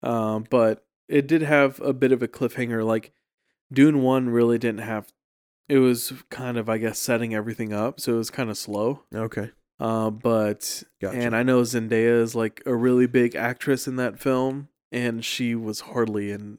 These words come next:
Speaker 1: the first movie.
Speaker 2: Okay.
Speaker 1: Like, she was almost near the end of the movie.
Speaker 2: Gotcha. Okay.
Speaker 1: But yeah, so I'm ready for Dune Part Two.
Speaker 2: Okay.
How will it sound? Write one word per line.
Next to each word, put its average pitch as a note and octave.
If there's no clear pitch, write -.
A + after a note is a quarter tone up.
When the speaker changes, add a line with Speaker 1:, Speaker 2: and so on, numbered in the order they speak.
Speaker 1:
the A#2+
first -
movie. A#2+
Speaker 2:
Okay. A2
Speaker 1:
Like, A2+
she -
was G#2+
almost A2
near G#2+
the G2+
end G2
of G2+
the G#2
movie. B2
Speaker 2:
Gotcha. -
Okay. A2+
Speaker 1:
But B2
yeah, A2+
so B2
I'm B2
ready B2+
for A#2+
Dune A2
Part G2
Two. G#2
Speaker 2:
Okay. A#2